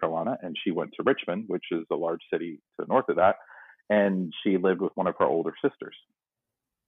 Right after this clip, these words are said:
My, on my mother's side, which I know very well, um, it was my mother, uh, my grandmother and her husband. They were together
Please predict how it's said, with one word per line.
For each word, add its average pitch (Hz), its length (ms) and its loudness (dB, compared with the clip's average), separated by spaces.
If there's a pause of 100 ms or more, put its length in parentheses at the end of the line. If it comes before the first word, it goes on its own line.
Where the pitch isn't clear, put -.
My, 95 480 6 (420)
on 104 100 4
my 107 100 6
mother's 127 380 8
side, 85 260 -2
which 87 180 -6
I 95 40 -6
know 87 160 -4
very 90 240 2
well, 82 380 -2 (260)
um, 82 400 -2 (540)
it 98 180 0
was 85 320 0
my 92 160 6
mother, 90 500 4 (340)
uh, 98 260 -2
my 104 120 4
grandmother 98 460 6
and 95 360 -4
her 98 120 2
husband. 92 580 -4
They 98 80 0
were 90 120 2
together 85 300 -2